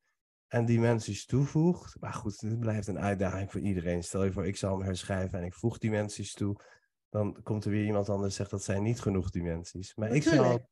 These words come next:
Speaker 1: ik zou veel meer vanuit, eigenlijk ook wat ik in dit gesprek op een gegeven moment deed, vanuit, eh, designprincipes kijken. Vanuit, eh, een,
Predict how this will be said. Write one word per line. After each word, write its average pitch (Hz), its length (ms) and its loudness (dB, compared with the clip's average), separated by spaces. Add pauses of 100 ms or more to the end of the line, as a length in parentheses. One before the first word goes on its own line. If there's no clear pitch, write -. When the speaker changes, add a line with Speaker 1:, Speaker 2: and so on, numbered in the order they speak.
(920)
Speaker 1:
ik 147 180 6
zou 151 240 8
veel 165 260 6
meer 151 280 8
vanuit, 123 380 2
eigenlijk 135 340 2
ook 131 120 2
wat 131 140 -2
ik 127 80 -4
in 117 140 -4
dit 113 160 -4
gesprek 151 340 -8
op 131 80 -6
een - 60 -8
gegeven 117 180 -4
moment 110 180 -4
deed, 107 320 -4
vanuit, 113 520 -4 (1160)
eh, 107 240 2
designprincipes 123 1300 4
kijken. - 480 -6 (320)
Vanuit, 113 640 0
eh, 104 600 -2 (140)
een, 107 400 -4